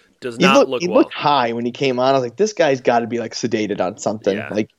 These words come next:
Speaker 1: yeah.
Speaker 2: he just doesn't look well.
Speaker 1: Yeah. Um, you know, picking Hannah Ann, that was hysterical because, uh, clearly he did not, he did not wanna pick Hannah Ann. And it was just like,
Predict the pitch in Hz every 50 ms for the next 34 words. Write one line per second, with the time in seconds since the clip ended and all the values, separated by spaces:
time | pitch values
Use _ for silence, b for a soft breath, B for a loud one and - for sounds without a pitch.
0 | _ - 156 92 131 135 131 123 - 113 110 - 113 113 95 104 101 73 71 -
1 | - - 90 85 - - 104 104 104 104 104 - b b b b b b - 135
2 | 135 139 139 135 131 127 117 - _ - 151 151 147 151 - 180 175 165 175 170
3 | 165 170 165 156 156 139 139 139 143 143 143 139 135 127 123 120 - - 113 107
4 | - - 139 131 131 127 123 120 - 113 107 104 104 95 - 113 104 - 113 110
5 | 107 104 104 95 107 104 98 101 - - 151 147 139 131 127 131 127 120 120 120
6 | 117 113 113 113 - _ _ _ _ _ _ _ _ _ _ _ _ _ _ -
7 | 143 165 165 160 160 156 151 147 147 135 123 135 131 127 - 139 131 - 127 123
8 | 117 110 92 117 120 110 107 113 123 127 113 117 - 151 196 208 185 165 -